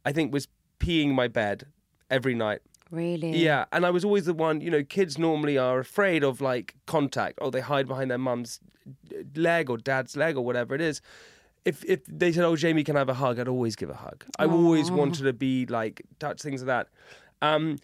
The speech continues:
Speaker 1: so being an anxious child and then being sent to boarding school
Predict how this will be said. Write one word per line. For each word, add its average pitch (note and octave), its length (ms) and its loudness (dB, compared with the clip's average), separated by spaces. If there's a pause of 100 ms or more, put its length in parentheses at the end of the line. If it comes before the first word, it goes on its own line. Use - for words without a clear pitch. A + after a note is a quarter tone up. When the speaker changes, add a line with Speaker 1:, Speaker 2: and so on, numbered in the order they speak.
(180)
Speaker 1:
so F#3 400 4 (200)
being G#3+ 240 4
an F3+ 60 4
anxious E3 380 0
child D#3 320 2
and C#3+ 100 0
then C3+ 100 2
being C3+ 160 0
sent C3 280 -2
to C#3 100 -6
boarding G3 480 2
school A2+ 600 -2